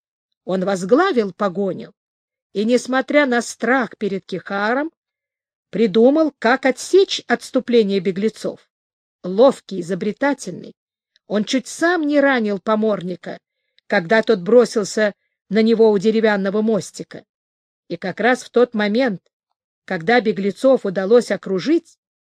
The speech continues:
да в таком месте, где Кихара можно было бы не бояться, чужаки тоже вдруг проявили изобретательность, к тому же намного превзошедшую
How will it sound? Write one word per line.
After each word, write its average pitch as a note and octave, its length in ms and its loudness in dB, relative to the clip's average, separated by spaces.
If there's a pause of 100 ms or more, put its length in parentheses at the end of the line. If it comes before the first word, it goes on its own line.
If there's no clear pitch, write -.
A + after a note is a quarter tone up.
(380)
да G3+ 100 -4
в - 60 -8
таком B3 420 2
месте, B3+ 380 0
где F#3+ 240 -2
Кихара A#3+ 720 -2 (260)
можно A3+ 380 2
было A#3 260 2
бы G3+ 100 0
не F#3+ 120 -2
бояться, F3+ 640 -4 (680)
чужаки F3+ 680 -4
тоже E4+ 320 2
вдруг F#3+ 300 -2
проявили G3+ 460 -4
изобретательность, F#3 920 -8 (720)
к - 80 -20
тому G3 240 4
же C#4 100 4
намного A#3+ 600 2
превзошедшую D4 1000 0